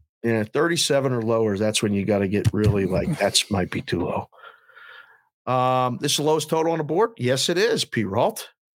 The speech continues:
Speaker 1: Nice work. Wow.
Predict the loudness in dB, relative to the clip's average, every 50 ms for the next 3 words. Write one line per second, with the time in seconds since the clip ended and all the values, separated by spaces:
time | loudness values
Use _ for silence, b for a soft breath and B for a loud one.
0 | _ _ -6 -4 -2 0 0 -2 -2 0 0 0 0 0 -2 -4 -8 -12 -12 -12
1 | -14 _ _ _ _ _ _ _ _ _ _ _ _ _ _ _ _ _ _ _
2 | _ _ _ _ _ _ _ _ _ _ _ _ _ _ _ _ _ _ _ _
3 | -8 -2 0 2 2 2 2 -2 -6 _